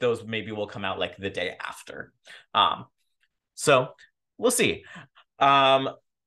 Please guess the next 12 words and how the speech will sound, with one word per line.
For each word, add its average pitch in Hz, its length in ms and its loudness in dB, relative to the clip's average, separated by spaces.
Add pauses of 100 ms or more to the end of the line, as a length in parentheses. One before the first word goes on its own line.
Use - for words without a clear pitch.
(1160)
I 143 100 6
think 180 280 0
let's 165 240 2
just 170 180 -6
start. 139 380 4 (100)
Um, 110 320 4 (160)
Ava 135 220 0
was 147 180 2
not 120 240 0 (140)
able 117 320 -6
to 117 160 -10
attend 98 580 -6